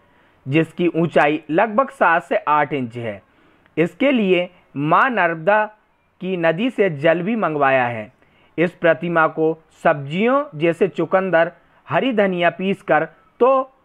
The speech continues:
कुछ प्रतिमाओं में रंगोली के पाउडर के रंग बनाकर सजा रहे हैं। गणेश जी के बैठने के लि-, लिए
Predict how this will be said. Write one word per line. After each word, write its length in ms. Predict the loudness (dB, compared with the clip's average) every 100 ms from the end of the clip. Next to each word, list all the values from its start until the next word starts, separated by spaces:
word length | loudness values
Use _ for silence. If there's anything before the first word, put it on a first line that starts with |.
| _ _ _
कुछ 200 | -2 -2
प्रतिमाओं 600 | 0 -2 0 -4 0 0
में 240 | 0 -2 -4 -4
रंगोली 520 | -2 0 0 0 0
के 140 | -4
पाउडर 520 | -2 0 2 2 -2
के 160 | -2 -4
रंग 260 | -2 -4 0
बनाकर 580 | 0 0 0 -2 -4 _ _ -2
सजा 280 | 0 2 2
रहे 280 | 2 -2 -6
हैं। 220 | -8 -12 _ _ _ -4
गणेश 360 | 0 0 0 -4
जी 200 | -6 -4
के 200 | 0 -2
बैठने 600 | -4 -2 0 0 -2 -4
के 160 | -2
लि-, 400 | -2 -4 -10 -12
लिए 460 | -4 0 2 0